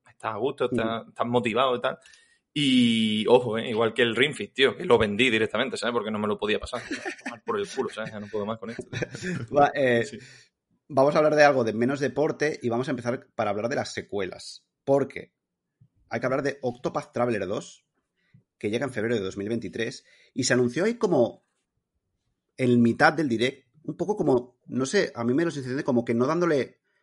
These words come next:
Speaker 2: tanta importancia como sí tuvo el primero, que fue como lan-, fue como preparado como un gran lanzamiento de,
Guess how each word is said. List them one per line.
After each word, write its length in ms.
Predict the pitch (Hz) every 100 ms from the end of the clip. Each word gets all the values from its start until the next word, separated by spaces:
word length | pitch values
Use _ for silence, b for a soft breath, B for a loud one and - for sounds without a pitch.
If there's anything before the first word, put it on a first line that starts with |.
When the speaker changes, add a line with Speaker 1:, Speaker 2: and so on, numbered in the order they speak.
| _ _ _
Speaker 2:
tanta 220 | 147 170
importancia 400 | 170 143 131 170
como 180 | 147 120
sí 120 | 135
tuvo 200 | 147 143
el 80 | 123
primero, 360 | 104 95 98
que 180 | - 107 -
fue 200 | - 98
como 320 | 113 110 98
lan-, 340 | 110 98 95 -
fue 180 | 107
como 240 | 107 117 -
preparado 440 | 110 95 98 104
como 160 | 113 110
un 100 | 107
gran 200 | 110 110
lanzamiento 480 | 113 104 98 95 107
de, 300 | 95 87